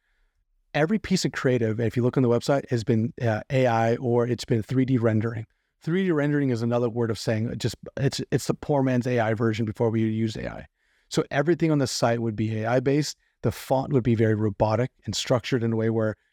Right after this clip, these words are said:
you knew what you were drinking is something from the future because this drink is something for the future. That's our initial positioning.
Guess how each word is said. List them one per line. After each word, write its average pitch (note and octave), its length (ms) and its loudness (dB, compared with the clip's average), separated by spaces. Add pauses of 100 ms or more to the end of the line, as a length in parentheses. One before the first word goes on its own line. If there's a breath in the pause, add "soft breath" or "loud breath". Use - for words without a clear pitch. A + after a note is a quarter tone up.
you C#3+ 120 0
knew D3 220 0
what D3+ 180 0
you C3+ 80 2
were B2 80 2
drinking B2 440 0
is A#2+ 160 -6
something B2 320 2
from A2+ 200 2
the A2 80 0
future C3+ 320 -2
because A2+ 480 0 (320)
this C3 160 2
drink C3+ 300 0
is C3 120 0
something A2+ 340 2 (220)
for C#3 220 4
the A2+ 100 -2
future. - 440 -8 (180)
That's C3 220 2
our C3 160 2
initial B2 340 0
positioning. A2+ 600 -2